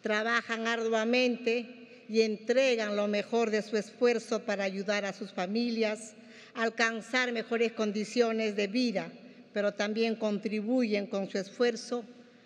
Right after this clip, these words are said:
al crecimiento y al desarrollo del país.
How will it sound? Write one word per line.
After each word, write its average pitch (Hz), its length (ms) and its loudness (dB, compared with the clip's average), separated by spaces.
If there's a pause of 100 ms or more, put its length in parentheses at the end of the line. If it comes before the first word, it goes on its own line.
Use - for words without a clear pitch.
(340)
al 208 200 -2
crecimiento 220 1000 -2 (520)
y 214 60 0
al 202 100 0
desarrollo 190 720 -2
del 175 220 -2
país. 165 580 -10